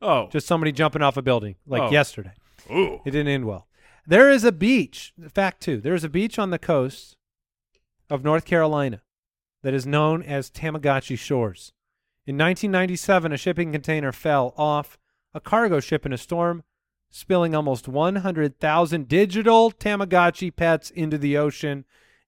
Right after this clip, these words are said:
Speaker 2: Even now, fifteen to, fifteen to twenty toys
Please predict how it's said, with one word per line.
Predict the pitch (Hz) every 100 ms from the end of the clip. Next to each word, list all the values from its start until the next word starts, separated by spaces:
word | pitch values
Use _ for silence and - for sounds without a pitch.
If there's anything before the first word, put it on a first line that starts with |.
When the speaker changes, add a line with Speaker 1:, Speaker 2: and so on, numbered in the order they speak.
| -
Speaker 2:
Even | 247 285 269 277 233
now, | 247 190 127 113 - _ _ _ _ -
fifteen | 208 - - 240 202
to, | 190 185 - _
fifteen | - 226 - 233 196
to |
twenty | 170 190 180
toys | 156 165 143 143 139 -